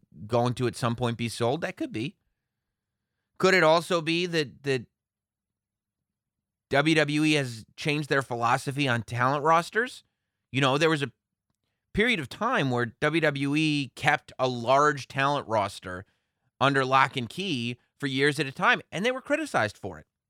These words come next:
You know, let's not forget about all the superstars that you would read about on the internet that put in their notice for release and were not, eh, the request was not granted.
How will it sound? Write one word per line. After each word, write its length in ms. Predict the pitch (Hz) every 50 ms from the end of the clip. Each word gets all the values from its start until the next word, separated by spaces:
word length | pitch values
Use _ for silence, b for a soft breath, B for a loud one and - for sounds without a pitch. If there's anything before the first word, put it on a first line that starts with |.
| _ _ _ _ _ _
You 80 | - 143
know, 240 | 143 131 120 160 185 151
let's 160 | 180 185 -
not 160 | 247 226 220
forget 200 | - 196 196 240
about 220 | 349 214 190 156 135
all 120 | 139 139
the 100 | 135 131
superstars 500 | 120 - 180 165 - 156 - 156 143 143
that 100 | 131 139
you 80 | 123 135
would 120 | 139 127
read 160 | 139 151 151
about 180 | 143 139 135 131
on 120 | 123 120
the 120 | 117 113 143
internet 340 | 202 233 196 123 110 131 - _ _ _ _ _ _ _ _ _ _ _ _ _ _ _ _ _ _ -
that 300 | 127 139 151 139 123 - _ _ _ _ _ _ _ _ _
put 180 | - 165 196 185
in 160 | 180 175 165
their 120 | 165 156 147
notice 360 | 143 151 156 160 156 151 -
for 220 | - - 139 135
release 640 | 123 120 113 131 175 208 151 135 139 - - - - _ _ _ _ _ _ _ _ _ _ -
and 640 | 143 143 143 143 139 139 139 139 139 135 131 120 -
were 160 | 131 135 135
not, 540 | 135 143 156 156 160 165 156 - - - - _ _ _ _ _ _ _ _ _ _ _ _ _ _ _ _ _ _ _ _ _ _ _ _ _ _ _ _ - - 95 -
eh, 140 | - - 131 117
the 220 | 117 127 131 143
request 460 | 147 156 156 - - 190 180 170 - -
was 120 | 156 139
not 200 | 151 147 151 113
granted. 400 | 135 143 139 131 117 - 107 -